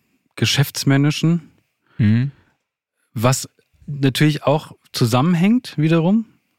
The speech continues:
Speaker 1: Also
Speaker 2: Mhm.
Speaker 1: wirklich auch zu sehen, okay, ich lass jetzt einfach mal diesen Job sein, weil der bringt mir nix.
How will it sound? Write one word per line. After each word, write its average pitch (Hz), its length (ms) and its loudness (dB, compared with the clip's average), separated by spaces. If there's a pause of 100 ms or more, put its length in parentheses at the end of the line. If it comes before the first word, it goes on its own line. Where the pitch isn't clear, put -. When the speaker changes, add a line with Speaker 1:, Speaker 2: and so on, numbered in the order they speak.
Speaker 1:
Also 117 360 0
Speaker 2:
Mhm. 113 60 0
Speaker 1:
wirklich 139 380 0
auch 131 120 -2
zu 127 220 -2
sehen, 127 240 0
okay, 131 400 -2 (960)
ich - 200 -4
lass 123 220 0
jetzt - 200 -4
einfach 131 280 0
mal 131 220 0
diesen 143 320 -2
Job 127 280 -2
sein, 131 640 0 (240)
weil 117 200 0
der 123 120 0
bringt - 420 -4
mir 104 100 2
nix. - 500 -4